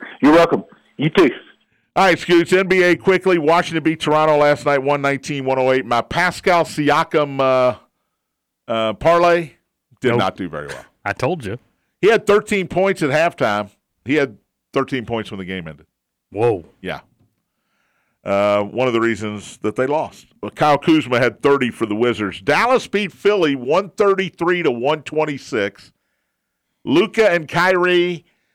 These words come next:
Speaker 2: may have figured it out. They combined for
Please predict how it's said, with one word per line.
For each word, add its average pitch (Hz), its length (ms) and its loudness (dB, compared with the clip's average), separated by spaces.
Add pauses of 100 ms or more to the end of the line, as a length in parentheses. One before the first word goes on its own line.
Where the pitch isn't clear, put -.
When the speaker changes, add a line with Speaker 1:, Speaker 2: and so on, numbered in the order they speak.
(120)
Speaker 2:
may 180 380 0
have 190 180 -2
figured 180 400 -2
it 156 120 2
out. 135 260 0
They 110 100 -4
combined 139 500 -2
for - 220 -6